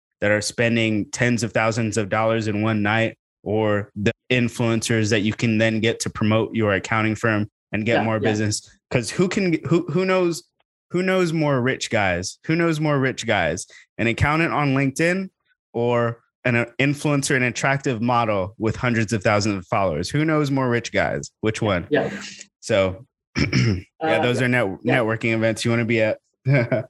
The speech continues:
Speaker 2: Yeah, true, true. Do you, do you do your own networking events now, or do you, like, go to other networking events? And
Speaker 1: So for about over two years now, I've done my own events, and it
Speaker 2: Yeah,
Speaker 1: happened
Speaker 2: yeah.
Speaker 1: pretty fast. It happened,
Speaker 2: Okay.
Speaker 1: uh,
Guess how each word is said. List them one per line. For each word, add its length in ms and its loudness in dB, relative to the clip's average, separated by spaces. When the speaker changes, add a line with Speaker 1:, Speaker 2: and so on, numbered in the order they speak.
Speaker 2:
Yeah, 140 2
true, 180 0
true. 180 -2
Do 200 2
you, 280 0
do 80 0
you 160 0
do 180 0
your 120 2
own 200 0
networking 480 0
events 300 0
now, 160 2
or 300 0
do 160 -2
you, 320 0
like, 280 -2
go 160 0
to 380 -2
other 220 0
networking 500 -2
events? 340 0
And 160 2
Speaker 1:
So 440 0
for 280 -2
about 640 -2
over 340 2
two 380 0
years 440 2
now, 520 0
I've 320 0
done 320 2
my 480 0
own 180 0
events, 760 -2
and 140 0
it 40 2
Speaker 2:
Yeah, 60 0
Speaker 1:
happened 260 0
Speaker 2:
yeah. 60 -2
Speaker 1:
pretty 200 0
fast. 600 -2
It 160 2
happened, 460 0
Speaker 2:
Okay. 280 0
Speaker 1:
uh, 20 -8